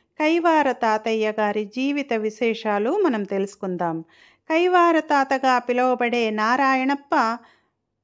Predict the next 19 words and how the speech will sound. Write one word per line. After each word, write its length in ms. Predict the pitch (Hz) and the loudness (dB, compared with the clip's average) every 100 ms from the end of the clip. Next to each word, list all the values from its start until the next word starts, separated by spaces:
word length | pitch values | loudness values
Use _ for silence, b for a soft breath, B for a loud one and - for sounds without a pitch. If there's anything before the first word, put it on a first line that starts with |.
| - | -4
వెయ్యిన్ని 580 | 285 330 381 320 311 269 | 0 2 4 4 4 4
ఏడు 240 | 254 294 | 2 2
వందల 300 | 285 262 254 | 0 0 2
ఇరవై 540 | 240 214 220 262 254 | 2 2 0 0 0
ఆరవ 320 | 233 233 262 247 | 0 2 0 -2
సంవత్సరంలో 920 | 247 226 226 233 233 226 254 226 226 | -4 -4 -4 -4 -4 -2 -2 -2 -4
కర్ణాటక 640 | - 262 320 330 302 285 | -2 2 4 4 2 0
రాష్ట్రంలోని 1000 | 254 233 226 - 233 226 226 254 269 226 - b b - | 2 0 -2 -6 -4 -2 0 0 -2 -6 -12 b b -6
చిక్బళ్ళాపూర్ 880 | 320 330 330 330 302 269 - 240 | -6 -2 2 2 2 0 0 -4
జిల్లా 460 | 208 240 233 240 254 | -2 -2 0 0 0
చింతామణి 720 | 247 277 285 302 277 254 233 | -2 -2 0 0 0 0 -2
తాలూకా 680 | 233 220 220 214 214 220 196 | -2 -2 0 -2 -2 -2 -2
కైవార 680 | - 220 254 254 233 226 202 | -2 -2 0 0 0 0 -4
పట్టణంలో 640 | 208 190 202 202 202 277 | -6 -8 -6 -4 -2 -2
జన్మించారు. 880 | 294 233 190 185 - 175 170 156 156 b b b b | 0 0 0 -6 -6 -6 -6 -8 -10 b b b b
అతని 380 | 320 330 311 277 | -4 2 2 2
తల్లిదండ్రుల 680 | 277 285 302 330 311 311 285 | 0 -2 2 4 4 2 0
నుండి 380 | 277 262 262 | 0 0 -2
వచ్చిన 640 | 247 247 240 254 277 220 | -4 -4 -4 -2 0 -2